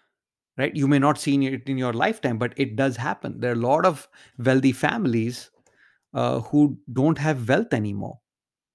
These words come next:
because their children could not continue the legacy by taking the right action, by understanding the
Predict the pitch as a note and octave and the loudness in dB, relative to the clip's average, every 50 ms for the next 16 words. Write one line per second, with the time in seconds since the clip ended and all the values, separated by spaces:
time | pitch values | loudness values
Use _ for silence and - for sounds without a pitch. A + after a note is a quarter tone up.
0 | _ _ _ _ _ _ _ _ _ _ _ _ _ - B2+ A#2 - C#3 C3+ C#3 | _ _ _ _ _ _ _ _ _ _ _ _ _ -4 -4 0 2 4 4 4
1 | C3+ A2+ - - _ C#3+ C#3 B2 - - C#3 C#3 C3+ C#3+ C#3+ C3+ - - B2+ B2 | 4 0 -6 -8 _ 0 0 0 2 4 4 6 6 6 2 2 2 0 0 2
2 | C3 C#3 D3 D3+ C#3 - _ _ _ C#3+ C3 A#2 - C3+ C#3 C3+ C3 A#2+ A2+ B2 | 2 2 2 0 0 -4 _ _ _ -4 -4 -4 -2 -2 0 2 2 2 4 2
3 | D3 D#3+ D#3+ - - - A#2 A2 G#2+ A#2+ A2+ A2+ B2+ A2+ - B2+ A#2 A#2 A2+ A2+ | 2 2 0 -2 0 -2 -2 0 0 -2 -2 -2 -4 -4 -2 -2 -2 0 0 0
4 | A2+ A2 A2 A#2 A2+ A2 - C3 B2 A2+ A#2 A#2+ A#2+ A2+ G#2+ G#2 A2 - - A#2 | 0 0 0 -2 -2 -2 -4 -6 -4 -2 0 0 0 0 0 -2 -4 -2 -2 0
5 | A#2 A#2 A#2 A2+ A2+ G#2+ | 0 0 0 -2 -4 -6